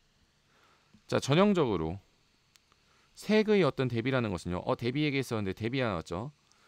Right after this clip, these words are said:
얻어질 수가 있습니다. 자, 우리 attain 하면 얻다잖아요.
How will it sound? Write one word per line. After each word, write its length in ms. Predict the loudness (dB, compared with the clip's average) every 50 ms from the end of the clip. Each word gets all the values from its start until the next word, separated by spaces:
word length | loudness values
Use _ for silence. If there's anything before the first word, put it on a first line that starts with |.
| _ _ _ _ _ _ _ _ _ _ _ _
얻어질 460 | 0 2 2 4 6 4 4 4 2
수가 180 | 0 2 -2 -2
있습니다. 640 | -2 -2 -4 -6 -6 -6 -6 -8 -12 -16 -18 -20 -16
자, 100 | -10 -8 -6
우리 160 | -4 -4 -4
attain 300 | -4 -6 -4 -4 -4 -4
하면 160 | -4 -4 -4
얻다잖아요. 520 | -6 -8 _ -6 -8 -8 -6 -8 -8 -8